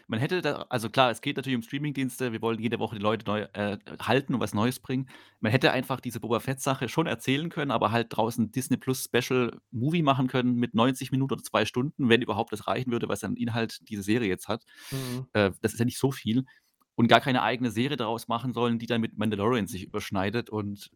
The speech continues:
Speaker 1: Folge eins, zwei und drei von 'ner neuen Staffel eigentlich schon erzählt.
Speaker 2: Ja.
Speaker 1: Ähm, da ist halt das Problem eigentlich, dass man
Speaker 2: Richtig.
Speaker 1: da,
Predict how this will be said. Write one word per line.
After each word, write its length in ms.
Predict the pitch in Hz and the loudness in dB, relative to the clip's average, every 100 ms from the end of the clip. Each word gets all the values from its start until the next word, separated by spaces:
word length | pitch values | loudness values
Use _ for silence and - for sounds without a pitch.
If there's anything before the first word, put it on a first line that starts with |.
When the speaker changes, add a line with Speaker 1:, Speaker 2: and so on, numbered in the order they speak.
| - | -6
Speaker 1:
Folge 380 | - 107 104 - | 2 4 4 0
eins, 180 | - | -4
zwei 140 | - 101 | 0 2
und 80 | 101 | 2
drei 360 | 98 101 113 - _ _ | 2 2 0 -4 _ _
von 140 | - 107 | -2 2
'ner 100 | 104 | 4
neuen 200 | 110 110 | 2 2
Staffel 320 | 120 117 127 | 0 0 -2
eigentlich 240 | 92 92 | -4 -6
schon 120 | 104 | -8
erzählt. 600 | 95 95 - 107 123 - - - | -8 -8 -6 -4 -4 -10 -14 -4
Speaker 2:
Ja. 260 | 143 139 _ - | -4 -4 _ -4
Speaker 1:
Ähm, 420 | 101 98 101 98 _ _ - | -2 0 -2 -4 _ _ 8
da 140 | 123 | 8
ist 140 | 127 | 8
halt 120 | 110 104 | 2 -4
das 100 | - | -8
Problem 420 | 110 101 107 101 | -10 -6 -6 -6
eigentlich, 380 | 98 98 - - | -10 -12 -14 -12
dass 200 | 104 - | -6 -2
man 140 | 101 | -2
Speaker 2:
Richtig. 0 | |
Speaker 1:
da, 320 | 98 107 104 | 2 2 2